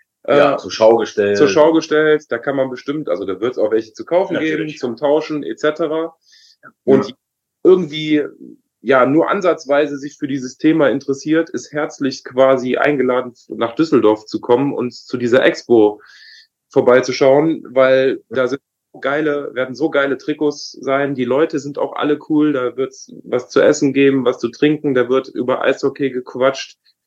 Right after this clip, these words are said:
Speaker 1: Und wenn man einfach, das Blödste sich anhört, aber wenn man einfach da ein Trikot hat von, keine Ahnung, Hendrik Lund-, Hendrik Lundqvist, der neue
Speaker 3: Ja.
Speaker 1: Hall of Famer, äh, das
Speaker 3: Ja.
Speaker 1: Trikot so sieht oder vielleicht mal anfassen darf, worunter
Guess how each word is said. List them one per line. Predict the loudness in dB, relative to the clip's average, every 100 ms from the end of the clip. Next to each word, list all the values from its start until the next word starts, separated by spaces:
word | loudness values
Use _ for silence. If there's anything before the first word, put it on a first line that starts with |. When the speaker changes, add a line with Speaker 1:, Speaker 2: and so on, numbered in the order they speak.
| _ _ _
Speaker 1:
Und | -4 -2
wenn | 0
man | 0
einfach, | -2 -2 -4 -4
das | -6
Blödste | -2 -2 -2 -8
sich | -8
anhört, | -6 -4 -4 -6
aber | -4 -6
wenn | -6
man | -6 -6
einfach | -6 -6
da | -6 -8
ein | -8
Trikot | -8 -2 -2
hat | -2 -6
von, | -4 -4 -4 -12 _ _ _ _ _ _
keine | -2 -2 -2
Ahnung, | -6 -12 -16 _ _ _ _ _ -4
Hendrik | -2 0 0
Lund-, | -2 -2 -6
Hendrik | -8 -6 -6
Lundqvist, | -4 -6 -4 -4 -4 -8 -16 -8
der | -4
neue | -2 0 0 -2
Speaker 3:
Ja. | -6 -14 _ _ _ _ -2
Speaker 1:
Hall |
of | -2 0
Famer, | -2 -2 -4 -6 -12 _ _ _ -8 0
äh, | 0
das | 0 -2
Speaker 3:
Ja. | -2
Speaker 1:
Trikot | -2 -6 _ _ _ _ -4
so | -2 -2
sieht | -4 -12 -10
oder | -4 -2 -2 -4
vielleicht | 0 0 0
mal | -2
anfassen | -2 0 0 0 -2
darf, | -2 -2
worunter | 0 0 0